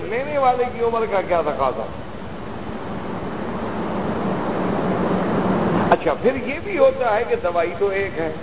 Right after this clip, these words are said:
لیکن جب آپ بڑے کو دیتے ہیں تو آپ کہتے ہیں جی کہ آپ فائیو ہنڈریڈ کیپسول لے لیں۔ بچے کو جب آپ دیتے ہیں، آپ کہتے ہیں نہیں، نہیں، آپ تو وہ،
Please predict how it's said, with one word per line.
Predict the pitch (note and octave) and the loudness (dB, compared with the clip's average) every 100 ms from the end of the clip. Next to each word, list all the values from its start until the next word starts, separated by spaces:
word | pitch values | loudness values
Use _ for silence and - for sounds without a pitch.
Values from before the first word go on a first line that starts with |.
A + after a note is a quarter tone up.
| - | -4
لیکن | D#3 A3 A#3 A#3+ | 4 4 4 0
جب | A#3 G#3+ | 0 2
آپ | G#3+ G3 | 2 2
بڑے | G#3 A#3 | 2 4
کو | A#3 G3+ | 4 2
دیتے | G3+ F#3 | 0 -2
ہیں | G3+ G3+ | -2 2
تو | |
آپ | F#3+ F#3+ | 2 2
کہتے | F#3 E3+ E3+ | 0 0 0
ہیں | E3+ F#3 | -2 -4
جی | - | -2
کہ | F3+ | 2
آپ | F3+ F3+ | 2 2
فائیو | F3 F3 | 0 2
ہنڈریڈ | E3 E3 D#3+ - | 0 0 -6 0
کیپسول | D#3+ - D#3+ D3+ | 0 0 -2 2
لے | D3 D3 | 2 2
لیں۔ | C#3+ D3 - - - - - | 0 -4 -8 -8 -8 -8 -2
بچے | - G3+ C4 C#4 | 2 2 2 -2
کو | C#4+ | 0
جب | C#4 B3+ | 0 4
آپ | B3 A#3+ | 2 4
دیتے | A#3 G#3+ | 2 2
ہیں، | A#3 | 0
آپ | G#3 | 0
کہتے | G3+ G#3+ | 0 -2
ہیں | A3+ | -4
نہیں، | C4+ | -4
نہیں، | B3+ A#3+ | -4 0
آپ | G3 F#3 F#3 | 4 4 2
تو | F#3 | -4
وہ، | E3 | 0